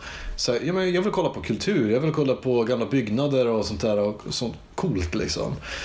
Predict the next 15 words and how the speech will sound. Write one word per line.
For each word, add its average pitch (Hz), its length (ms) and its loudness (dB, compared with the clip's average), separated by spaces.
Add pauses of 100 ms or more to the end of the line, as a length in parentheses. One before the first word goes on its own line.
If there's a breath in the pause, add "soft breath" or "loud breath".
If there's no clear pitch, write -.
(140 loud breath)
Så - 160 4
att, 147 180 0
vad, 160 160 4
vad 143 140 2
kan 160 80 2
jag 143 80 2
säga? 156 300 4
Det 131 180 2
bästa - 320 2
stället 151 280 2
jag 123 60 2
har 123 100 4
rest 160 320 0
till, 101 180 0
Landskrona. 139 1040 0